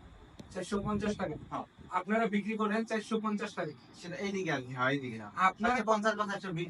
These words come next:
Speaker 2: তিরিশ এরকম বিক্রি হয়।
Speaker 1: আপনারা, ইয়া, কোন বিক্রি করেন কত?
Speaker 2: আহ, আমাদের ওইদিকে বাজার হলো আপনার হলো তিনশো পঞ্চাশ থেকে তিনশো আশি পর্যন্ত।
Speaker 1: আচ্ছা।
Speaker 2: আর এইদিকে বাজার হলো আপনার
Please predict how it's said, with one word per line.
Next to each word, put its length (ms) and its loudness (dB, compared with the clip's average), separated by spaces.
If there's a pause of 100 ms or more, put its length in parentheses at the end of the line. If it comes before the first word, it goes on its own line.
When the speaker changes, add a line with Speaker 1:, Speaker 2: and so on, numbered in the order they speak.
Speaker 2:
তিরিশ 260 -4
এরকম 300 -4
বিক্রি 240 -4
হয়। 200 -2
Speaker 1:
আপনারা, 540 2
ইয়া, 240 0
কোন 240 0
বিক্রি 240 -2
করেন 240 4
কত? 120 -2
Speaker 2:
আহ, 100 -2 (440)
আমাদের 420 4
ওইদিকে 220 0
বাজার 280 2
হলো 200 0
আপনার 180 0
হলো 240 -2
তিনশো 300 -6
পঞ্চাশ 260 -4
থেকে 220 -4 (240)
তিনশো 200 -2
আশি 180 -2
পর্যন্ত। 300 -2
Speaker 1:
আচ্ছা। 720 -14 (540)
Speaker 2:
আর 120 -2
এইদিকে 240 2
বাজার 240 0
হলো 140 2
আপনার 240 2